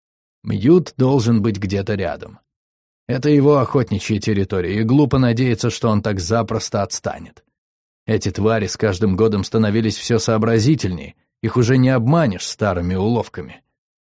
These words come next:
Перешагнув узкую прогалину с застоялой водой, разведчик уперся в плотную стену колючих лиан. Их толстые, с руку взрослого человека узловатые стебли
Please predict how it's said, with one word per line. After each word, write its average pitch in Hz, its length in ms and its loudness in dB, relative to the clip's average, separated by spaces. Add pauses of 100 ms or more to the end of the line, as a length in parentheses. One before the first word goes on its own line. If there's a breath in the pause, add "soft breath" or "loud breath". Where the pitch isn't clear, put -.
(420)
Перешагнув 180 640 0
узкую 147 400 2
прогалину 123 640 2
с 98 40 0
застоялой 104 680 2
водой, 92 420 0 (380)
разведчик 143 640 2
уперся 151 500 2
в - 80 -6
плотную 127 480 2
стену 127 400 0
колючих 107 540 -2
лиан. 92 360 -2 (640)
Их - 200 -4
толстые, 110 520 -2
с - 140 -6
руку 123 320 2
взрослого 110 540 2
человека 110 480 -2
узловатые 104 600 0
стебли 127 540 0